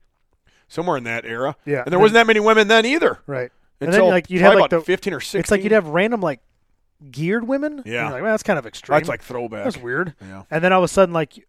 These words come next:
Speaker 2: like, I mean, the person that comes to mind is, like, Steffi Cohen.
Speaker 1: Mm-hmm.
Speaker 2: She gets on the scene and she's like, "Oh, she's, like, this attractive,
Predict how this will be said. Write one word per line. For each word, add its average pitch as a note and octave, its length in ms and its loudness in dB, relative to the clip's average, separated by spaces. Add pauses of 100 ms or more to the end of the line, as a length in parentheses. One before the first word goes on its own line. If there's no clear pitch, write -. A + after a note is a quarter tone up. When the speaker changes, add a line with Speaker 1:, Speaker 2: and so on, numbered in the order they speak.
(100)
Speaker 2:
like, D3 200 -6 (440)
I D3+ 60 -16
mean, D3+ 120 -10
the D3+ 60 -8
person E3 320 -2
that C#3 60 -10
comes D3+ 200 -6
to C3 60 -12
mind E3 160 -4
is, C3+ 40 -8
like, B2 120 -12
Steffi C#3+ 280 -4
Cohen. C#3+ 380 -12 (180)
Speaker 1:
Mm-hmm. A2+ 120 -20
Speaker 2:
She E3+ 180 -6
gets F#3+ 140 0
on E3 100 -2
the C3+ 80 -12
scene F#3 240 -8
and D3 100 -12
she's D3+ 180 -12
like, C3 320 -10 (560)
"Oh, G#3+ 160 -2
she's, D#3 220 -8
like, D#3+ 140 -2
this D3 140 -12
attractive, C3+ 720 -10